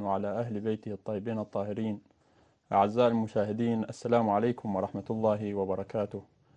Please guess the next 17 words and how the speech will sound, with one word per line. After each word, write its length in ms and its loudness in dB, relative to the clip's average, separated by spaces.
أرحب 340 2
بكم 280 2
في 160 -2
هذه 260 4
الحلقة 420 0
الخاصة 580 2
بوفاة 600 2
الرسول 520 -4
الأعظم 520 -2
محمد 400 -6
بن 140 -6
عبد 220 -6
الله 360 -6
صلى 200 -4
الله 340 2
عليه 220 -4
وآله، 320 -4